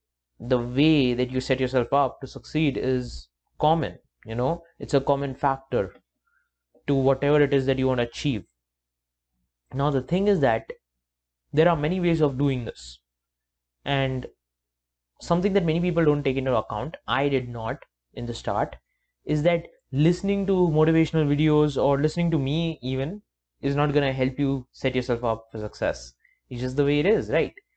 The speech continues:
I always mention that you gotta have your inner sense of motivation, and your inner center, sense of motivation comes from your understanding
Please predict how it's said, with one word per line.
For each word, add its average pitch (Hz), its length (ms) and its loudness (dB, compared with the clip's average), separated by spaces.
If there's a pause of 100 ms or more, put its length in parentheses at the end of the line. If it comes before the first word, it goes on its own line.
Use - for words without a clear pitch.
(420)
I 139 200 0
always 160 360 0
mention 139 460 -4
that 127 220 -2
you 135 180 -2
gotta 143 220 2
have 127 380 0 (180)
your 123 400 0
inner 139 180 -2
sense 147 220 -2
of 147 80 0
motivation, 131 720 -2 (580)
and 139 180 -2
your 139 80 0
inner 143 260 0
center, 156 480 2
sense 143 240 -6
of 147 120 0
motivation 139 580 0
comes 135 340 -4
from 139 240 -2
your 135 140 -2
understanding 127 880 -4